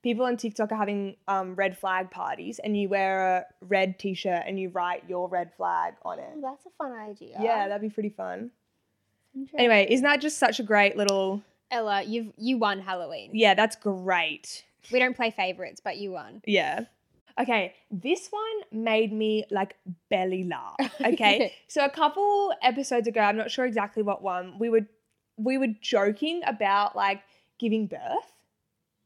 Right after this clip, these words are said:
Speaker 1: And, like, we were
Speaker 2: Mm.
Speaker 1: like, "Imagine if we just invented, like, a vacuum birth and they can
Speaker 2: I do
Speaker 1: suck you
Speaker 2: remember
Speaker 1: out
Speaker 2: this.
Speaker 1: and things like that."
Speaker 2: Yeah.
Speaker 1: Okay. So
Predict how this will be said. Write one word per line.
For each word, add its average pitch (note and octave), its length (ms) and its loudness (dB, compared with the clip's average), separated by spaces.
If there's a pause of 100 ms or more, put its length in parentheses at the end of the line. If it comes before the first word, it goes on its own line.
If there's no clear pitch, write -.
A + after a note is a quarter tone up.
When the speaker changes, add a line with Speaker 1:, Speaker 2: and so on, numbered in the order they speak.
(360)
Speaker 1:
And, A3+ 240 4
like, A3 220 2
we A#3+ 80 -4
were A#3+ 80 6
Speaker 2:
Mm. - 20 6
Speaker 1:
like, A3 160 2
"Imagine B3+ 480 6
if A#4+ 340 8
we F4+ 240 4
just E4 220 -4
invented, A3+ 560 0
like, G#3+ 160 0
a G#3+ 80 0
vacuum F#3+ 600 -2
birth F3 320 0
and G3+ 100 -2
they F#3+ 80 0
can G#3 100 -2
Speaker 2:
I A#3 80 6
do A3+ 60 0
Speaker 1:
suck G3+ 340 -2
you G3+ 100 0
Speaker 2:
remember F3 140 2
Speaker 1:
out F3+ 120 2
Speaker 2:
this. F#3+ 40 0
Speaker 1:
and F#3+ 80 -4
things G3 180 -6
like F#3+ 180 -4
that." G3 220 -4
Speaker 2:
Yeah. A3 200 2
Speaker 1:
Okay. - 280 -2 (400)
So B3+ 340 8